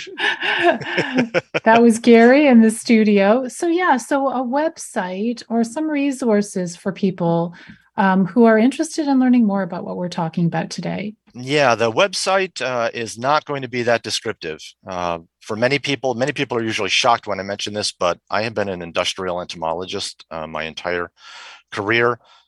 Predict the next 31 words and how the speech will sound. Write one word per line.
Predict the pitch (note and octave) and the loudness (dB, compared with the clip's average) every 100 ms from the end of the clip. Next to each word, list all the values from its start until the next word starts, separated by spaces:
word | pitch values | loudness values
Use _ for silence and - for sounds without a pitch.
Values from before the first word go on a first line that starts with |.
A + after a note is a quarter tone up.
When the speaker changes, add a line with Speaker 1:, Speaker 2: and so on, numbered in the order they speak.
| _ | _
Speaker 2:
All | G#2 A2+ A2+ | 2 2 2
of | |
the | G#2 | -4
research | G2+ G#2+ - G#2 - | -6 -4 -4 -4 -4
that | F#2+ | -4
I | F2+ | -4
do | F#2+ F#2+ F#2+ F#2 - | -4 -4 -4 -6 -4
is | E2+ D#2+ - | -4 -4 -6
proprietary. | - E2+ G#2 G2 F#2+ - F#2+ F#2+ F#2 F#2+ - | -8 -6 -2 0 -2 -2 -2 -2 -4 -6 -8
I | E2 | -8
don't | D#2+ - | -8 -10
publish. | - F#2+ F2+ F#2 - - - - | -6 -6 -4 -4 -4 -4 -8 -12
I | E2 | -12
don't | D#2+ D#2+ | -10 -12
have | - E2+ E2 | -10 -10 -8
that | E2 | -10
information | E2 E2 E2 D#2+ - E2 - - - - _ | -10 -10 -8 -4 -6 -8 -14 -20 -20 -20 _
available. | F2+ F#2+ G#2 A2 G#2+ G#2+ G2+ - | -4 0 2 2 0 0 -2 -6
And | F2+ | -8
so | - G2 | -6 -6
because | E2 - G#2 F#2+ | -6 -8 -6 -4
of | F2+ | -2
that, | F#2 F2+ | -2 -2
that | - E2+ | -4 -8
becomes | - F2+ E2+ | -10 -12 -10
a | |
little | F2 | -10
bit | E2 - | -10 -10
problematic. | - E2 D#2+ D#2 D#2 C#2+ - | -4 -4 -4 -6 -6 -6 -6
However, | - B2+ B2+ - A#2 A2+ F2+ - _ _ _ - - _ _ _ | 0 2 2 0 -2 0 -4 -6 _ _ _ -20 -20 _ _ _
uh, | F#2+ F2+ F2+ | -4 -2 -4